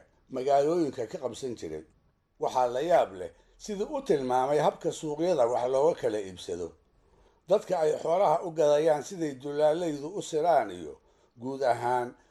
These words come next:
derbiga u dhexeeya qofka reer miyiga ah ee markaas ay magaaladu ugu hor tahay iyo midka u taagan galtinimada midkaas inuu ka faa'iidaysto. Dabadeed, Ismaaciil oo ku halqabsanaya Faadumo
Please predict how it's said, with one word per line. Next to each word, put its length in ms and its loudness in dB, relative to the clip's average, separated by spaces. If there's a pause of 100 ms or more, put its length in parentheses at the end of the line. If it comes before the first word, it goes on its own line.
(140)
derbiga 440 4
u 120 -2
dhexeeya 500 2
qofka 300 2
reer 260 2
miyiga 400 -4 (120)
ah 60 -6 (340)
ee 120 4
markaas 460 4
ay 180 0
magaaladu 640 2
ugu 180 2
hor 200 0
tahay 340 -2 (380)
iyo 160 -4
midka 360 -2
u 120 -4
taagan 640 4 (300)
galtinimada 680 4
midkaas 760 2 (420)
inuu 200 0
ka 140 2
faa'iidaysto. 680 0 (680)
Dabadeed, 520 8 (340)
Ismaaciil 580 2
oo 100 8
ku 160 4
halqabsanaya 800 6
Faadumo 400 4